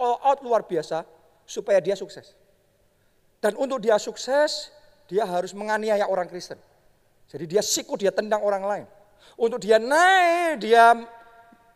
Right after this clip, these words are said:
mengejar-ngejar, dia memenjarakan orang Kristen. Ya, dia membuat mereka menderita sedemikian rupa. Bahkan Alkitab juga mencatat Stefanus, waktu dilempari batu sampai mati jadi martir,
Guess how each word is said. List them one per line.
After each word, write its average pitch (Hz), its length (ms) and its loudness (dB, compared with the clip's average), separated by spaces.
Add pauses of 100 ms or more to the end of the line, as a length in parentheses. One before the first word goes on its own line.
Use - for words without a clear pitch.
(100)
mengejar-ngejar, 226 1120 -2
dia 202 100 -2
memenjarakan 220 1040 -4
orang 220 180 -6
Kristen. 220 400 -18 (680)
Ya, 131 160 -8 (160)
dia 202 160 0
membuat 240 560 2
mereka 233 240 0
menderita 226 480 -4
sedemikian 220 400 -8
rupa. 220 480 -6 (560)
Bahkan 233 400 -4
Alkitab 208 320 -6
juga 208 240 -6
mencatat 202 420 -4
Stefanus, 233 920 -10 (480)
waktu 208 240 -2
dilempari 185 560 -2
batu 180 400 -4
sampai 233 420 -6
mati 233 380 -8
jadi 165 240 -14
martir, 185 480 -8